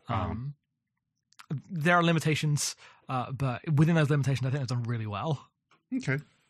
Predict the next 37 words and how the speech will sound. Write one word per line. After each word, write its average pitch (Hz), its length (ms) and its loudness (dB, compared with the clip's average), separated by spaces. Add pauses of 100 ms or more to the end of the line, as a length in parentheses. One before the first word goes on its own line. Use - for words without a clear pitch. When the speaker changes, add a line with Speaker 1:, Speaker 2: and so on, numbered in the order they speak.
(260)
Speaker 1:
Yeah. 131 120 -6 (1300)
Obviously, 131 340 2
with 120 120 0
that, 117 160 4
you 110 40 0
don't 104 140 0
get 90 160 -2
mods, 90 500 0
which 92 140 -6
is, 92 180 -4
uh, 87 300 -2 (120)
or, 131 260 2
or 170 60 4
you, 160 280 4
you 202 180 8
will, 117 300 2
'cause 113 160 -6
you 120 60 2
play 131 140 4
it 120 40 6
on 110 100 2
P 101 100 0
C, 113 200 2
but, 101 120 -4
like, 101 140 -4
if 107 80 -4
you're 120 80 0
playing 120 260 2
on, 104 180 0
like, 95 160 -6
Game 95 200 -10
Pass, - 420 -6 (100)
that's 92 180 -4
the 101 80 -8
one 92 180 -6
downside. 85 560 -8 (560)
Uh, 82 220 -4